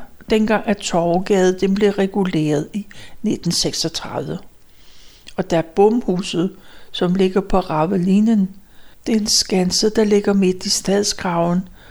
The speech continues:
og den er fra sytten otteogtyve. Ved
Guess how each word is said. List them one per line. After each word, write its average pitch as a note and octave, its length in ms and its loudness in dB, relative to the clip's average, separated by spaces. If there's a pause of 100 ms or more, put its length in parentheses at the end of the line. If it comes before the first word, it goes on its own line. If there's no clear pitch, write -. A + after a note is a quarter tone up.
(200)
og A3+ 120 -2
den A3+ 160 4
er A3 100 4
fra A3+ 200 -2
sytten F#3+ 560 0
otteogtyve. E3+ 720 -2 (1200)
Ved A3+ 140 2